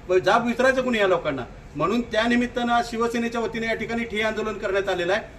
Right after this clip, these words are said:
मुळात शाहूनगरला अत्यंत दूषित असा पाणी पुरवठा केला जातो. वेण्णेमध्ये साताऱ्याचे बहुतांशी गटर सगळे वेण्णेत सोडले जातात, वेण्णा नदीमध्ये. वेण्णेचं पाणी कृष्णेला मिळतं. कृष्णेमध्ये अनेक ठिकाणी काठावरती असणाऱ्या ज्या स्मशानभूमी आहेत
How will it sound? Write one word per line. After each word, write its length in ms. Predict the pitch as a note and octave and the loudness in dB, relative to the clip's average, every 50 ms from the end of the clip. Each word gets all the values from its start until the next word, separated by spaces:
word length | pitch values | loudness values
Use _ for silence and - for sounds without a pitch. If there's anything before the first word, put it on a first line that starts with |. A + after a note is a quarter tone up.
| - - C3 | -16 -10 -4
मुळात 260 | C#3+ E3+ G3+ A3+ A#3 A3+ - | 0 2 4 4 4 2 0
शाहूनगरला 560 | G#3+ G3 G3 G3+ G3 G3 F3+ F#3+ F3 F#3+ G3+ | 0 2 2 2 2 2 0 0 -2 0 0
अत्यंत 600 | A3 A#3 A3+ - - - - - - G3 G3+ - - | 0 0 0 -2 -8 -10 -10 -6 -4 -4 -4 -2 -4
दूषित 480 | A#3 A3+ - D3+ E3+ D#3+ - A#3+ A#3+ | -4 -4 -4 -4 -6 -4 -4 -2 0
असा 200 | B3 G#3+ - A#3 | 0 -2 0 -2
पाणी 240 | A3+ A3 G3 F#3+ G3 | -2 0 0 0 0
पुरवठा 280 | G3 G3 F#3 F#3 F#3 F3+ | 0 2 0 2 0 0
केला 200 | F3+ F3+ E3 D#3+ | -2 -2 -4 -4
जातो. 240 | D#3 D3+ - - - - - - - - - - - - - | -4 -6 -8 -8 -12 -16 -16 -18 -20 -20 -20 -20 -20 -16 -12
वेण्णेमध्ये 760 | C#3+ C#3 E3+ F#3+ G3 G#3 A#3 C4 C4 B3 A#3 - A3+ A#3 | -4 4 6 6 6 6 2 2 2 2 2 2 2 0
साताऱ्याचे 580 | A3+ - G#3+ F#3+ F#3+ A3+ A3 A3+ A3 - B3 B3 | 2 2 0 -2 0 0 0 0 0 -2 -2 -4
बहुतांशी 600 | A#3+ E3 - E3 E3 E3 - A#3 A#3 A#3 A3+ B3 | -4 -2 -2 -2 -2 -2 -2 0 0 0 0 -2
गटर 280 | A#3+ F#3+ G#3 F#3+ A#3+ A3+ | -2 -2 -2 -2 -2 -2
सगळे 220 | A3+ A#3+ A3+ A#3 | -2 -2 -2 0
वेण्णेत 280 | A#3 G#3+ G3+ G3+ A3+ A3+ | 4 4 4 4 4 0
सोडले 280 | A3 G#3 G3 D#3+ D#3 C#3+ | 0 0 -2 -2 -2 -6
जातात, 240 | C3+ A2+ - D3 B2+ | -8 -8 -10 -10 -8
वेण्णा 240 | D3+ D#3+ F3 F#3 F3 | -6 -2 0 0 0
नदीमध्ये. 420 | D#3+ D3 B2+ C3 B2 A#2 - - - - - - - - | 0 -2 -4 -6 -6 -6 -8 -12 -18 -18 -18 -18 -12 -4
वेण्णेचं 400 | C3 E3+ F#3+ G#3 A#3 B3 B3 B3+ | 2 4 4 4 4 2 2 2
पाणी 260 | B3 B3 A#3+ A#3+ B3+ | 4 4 2 2 2
कृष्णेला 440 | A#3+ - A#3 A3+ A3+ B3 B3+ B3+ A#3+ | -2 -4 -6 -2 0 2 4 4 4
मिळतं. 280 | A#3 F#3 - - - - | 4 4 0 0 -6 -10
कृष्णेमध्ये 840 | - - - - - - G3 G3+ - - A3 B3+ B3 A#3+ A#3+ C4 | -12 -12 -18 -18 -10 -6 -6 -6 -4 -4 -2 0 0 2 2 2
अनेक 460 | C#4 C4+ F#3+ F3 F3+ G#3+ B3+ C4+ - - | 2 4 2 2 4 4 2 2 0 -2
ठिकाणी 600 | A#3+ A3+ - A#3+ A#3 A#3 B3 B3+ C4+ C#4 C4 - - - - - - - - | -6 -2 4 6 6 6 6 2 0 -2 -4 -8 -12 -18 -18 -20 -18 -4 0
काठावरती 540 | G#3 G3 F#3+ - A#3 B3 B3+ A#3+ A#3+ C4+ C4 | 0 0 4 4 6 6 6 6 6 2 2
असणाऱ्या 720 | A#3+ G3+ - - G#3 G#3+ A3 A#3 A#3+ A#3+ B3 B3 B3 A#3+ F#3 | 2 2 -2 -6 -2 2 4 4 4 6 6 4 4 4 2
ज्या 200 | F#3+ G#3 A3 A3+ | 0 0 0 0
स्मशानभूमी 580 | A3 A3+ G#3 G3 B3 B3+ C4 A#3+ A#3 A3 G#3 | -2 -2 -2 0 2 2 2 2 2 2 2
आहेत 100 | G3+ G3+ | 2 2